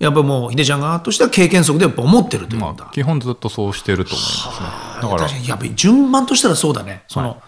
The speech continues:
Speaker 2: あの、まあ、商売ということでいう、その一番、まあ、恥というかゴールが、あの、顧客側だとしたら、そのゴールから手をつけるというよりは、
Speaker 1: はい。うん。
Speaker 2: その過程のところが、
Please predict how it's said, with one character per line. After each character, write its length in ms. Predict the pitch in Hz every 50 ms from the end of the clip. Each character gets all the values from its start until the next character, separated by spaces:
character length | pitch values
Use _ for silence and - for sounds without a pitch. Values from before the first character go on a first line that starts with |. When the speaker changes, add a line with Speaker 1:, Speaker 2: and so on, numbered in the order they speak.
| _ _ _ _ _ _ _ _ _ _ _ _ _ _ _ _ _
Speaker 2:
あ 160 | 202 139 131
の、 140 | 127 120 120
ま 320 | 139 151 113 95 - - -
あ、 40 | _ _ _ _ _
商 280 | - - - 302 311 285
売 180 | 277 254 226 214
と 160 | 226 208 208
い 60 | 202
う 60 | 196
こ 100 | 185 202
と 100 | 185 214
で 120 | 180 190 185
い 400 | 175 175 180 175 180 190 180 160
う、 40 |
そ 100 | 139 170
の 220 | 170 165 165 160 - -
一 180 | 151 135 165
番、 340 | 170 170 165 165 165 156 160
ま 120 | 151 139
あ、 60 | 107 -
恥 220 | - 120 120 131
と 80 | - 135
い 40 |
う 40 | 131
か 80 | - 104
ゴ 260 | 107 110 160 170 165
ー 40 | 139 117
ル 60 | 107
が、 380 | 123 - 117 107 101 - - - -
あ 100 | - 127
の、 120 | 120 113 104 95
顧 140 | - 113
客 280 | 101 120 113 101 120 113
側 140 | 110 113 107
だ 120 | 110 110
と 80 | 101 92
し 80 | -
た 80 | - 101
ら、 80 | 98 95
そ 160 | - 143 165
の 100 | 170 160
ゴ 220 | 143 196 262 403 415
ー 40 |
ル 100 | 392 403
か 100 | - 214
ら 100 | 170 143
手 80 | - 160
を 100 | 151 143
つ 80 | - -
け 80 | 139
る 80 | 120 107
と 80 | 92
い 40 | 90
う 20 | 107
よ 40 | 110
り 80 | 110
は、 160 | 85 80 87 101
Speaker 1:
は 240 | 98 - - - - -
い。 40 | 120
う 20 |
ん。 40 | 95
Speaker 2:
そ 80 | - 180
の 60 | 175
過 160 | - - 240
程 200 | - - 320 320
の 100 | 320 311
と 100 | 294 302
こ 120 | 285 311 294
ろ 420 | 277 240 202 170 151 139 110 107 - 113 127 131 135
が、 400 | 139 135 104 78 - - -